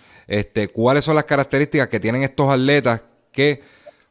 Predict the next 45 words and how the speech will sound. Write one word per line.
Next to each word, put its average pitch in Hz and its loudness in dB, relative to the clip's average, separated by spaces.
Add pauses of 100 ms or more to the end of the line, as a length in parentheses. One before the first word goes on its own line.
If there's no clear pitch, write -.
(300)
salen 143 0
a 143 2
representar 131 0
a 135 2
Puerto 131 0
Rico. 110 -2
Sabemos 101 -4
que, 117 0
este, 98 -6
ya 98 0
lo 117 2
habíamos 127 2
hablado 127 4
fuera 123 0
del 123 2
aire 127 0
de 101 -4
que 101 -2 (520)
son 123 0
atletas 131 2
de 120 0
alto 123 0
nivel, 117 2
¿verdad? 117 -2
Pero 98 0
ahora 110 2
yo 131 2
quiero 135 2
que 120 0
tú 123 0
expliques 127 -2 (680)
cómo 143 0
es 151 -2
que, 156 0 (160)
de 107 -2
verdad, 135 2
desde 117 2
cuándo 143 2
funciona 151 -2
el 143 -6
Comité 151 0
Paralímpico 151 0
y 107 -4
cómo 123 0
funciona. 90 -6